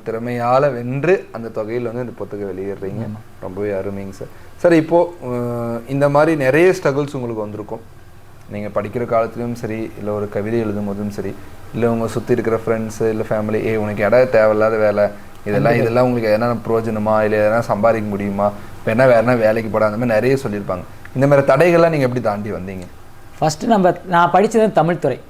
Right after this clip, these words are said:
Speaker 2: தமிழ் துறைனே இப்போ, இப்போ இருக்கிற மாணவர்களுக்கு தமிழ் துறையா, "தமிழ் படிச்சு என்ன பண்ண போற? நானே தமிழ் படிச்சு வீட்ல தான் இருக்கேன்" அப்படின்ற ஒரு தாட்டு சொன்னாங்க. இப்ப தமிழ்ல, "உங்களால முடியாத நான் முடிச்சு காட்டுவேன்" அப்படின்னும் போது தான் நான் தமிழ்ல,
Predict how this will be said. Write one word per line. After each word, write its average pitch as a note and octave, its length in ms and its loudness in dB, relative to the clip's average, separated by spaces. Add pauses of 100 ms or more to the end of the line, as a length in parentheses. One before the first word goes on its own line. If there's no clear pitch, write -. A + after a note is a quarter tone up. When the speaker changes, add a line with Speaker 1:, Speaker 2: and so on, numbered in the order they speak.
(140)
Speaker 2:
தமிழ் F3+ 300 2
துறைனே G#3+ 320 4
இப்போ, A#3 240 2
இப்போ G3+ 540 4
இருக்கிற F3+ 320 4
மாணவர்களுக்கு F#3 580 2
தமிழ் F3+ 260 0
துறையா, F3+ 280 0
"தமிழ் G3+ 260 0
படிச்சு G#3 260 -2
என்ன E3+ 160 0
பண்ண D#3+ 200 -2
போற? C#3 260 0 (260)
நானே F#3 400 2
தமிழ் F#3+ 240 2
படிச்சு F3+ 280 -2
வீட்ல F#3 240 4
தான் F#3 120 6
இருக்கேன்" E3+ 240 2
அப்படின்ற D#3 260 0
ஒரு D3+ 240 2
தாட்டு E3 240 2
சொன்னாங்க. C#3 460 -2 (520)
இப்ப G3+ 340 2
தமிழ்ல, A#3+ 500 6 (400)
"உங்களால A3 400 4
முடியாத G#3 380 6
நான் G#3+ 160 4
முடிச்சு F#3 300 0
காட்டுவேன்" F#3 320 4
அப்படின்னும் E3 240 -2
போது D#3+ 180 0
தான் A3+ 220 2
நான் F3+ 160 0
தமிழ்ல, G#3 420 4